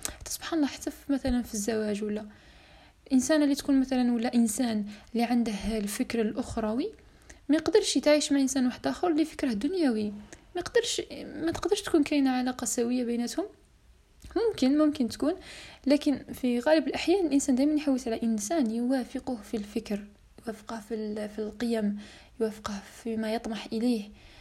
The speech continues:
آه، من، من أهداف أخروية. أخ-، الأهداف الدنيوية عادي، عادي تختلف،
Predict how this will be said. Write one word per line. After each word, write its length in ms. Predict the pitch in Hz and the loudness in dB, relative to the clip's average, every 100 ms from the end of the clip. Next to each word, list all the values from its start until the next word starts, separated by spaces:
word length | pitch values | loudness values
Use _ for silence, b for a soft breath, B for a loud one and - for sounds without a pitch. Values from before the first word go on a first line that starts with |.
| B B - | B B -14
آه، 160 | 214 | -6
من، 320 | 208 208 208 208 | 0 4 4 4
من 200 | 208 208 | 0 -2
أهداف 360 | 196 240 214 | -2 -2 -2
أخروية. 640 | - - 220 208 220 196 202 B B B B - | -4 -2 0 0 0 -2 -4 B B B B -14
أخ-، 180 | 202 240 | -8 -4
الأهداف 560 | 220 226 226 202 202 | -4 -4 -6 -4 -6
الدنيوية 520 | - 202 220 233 254 | -6 -4 -2 0 -2
عادي، 480 | 285 311 220 226 220 | 0 -2 -2 -4 -6
عادي 260 | 226 247 233 | -4 -2 -2
تختلف، 600 | 214 - 220 196 196 | -4 -4 -4 -4 -6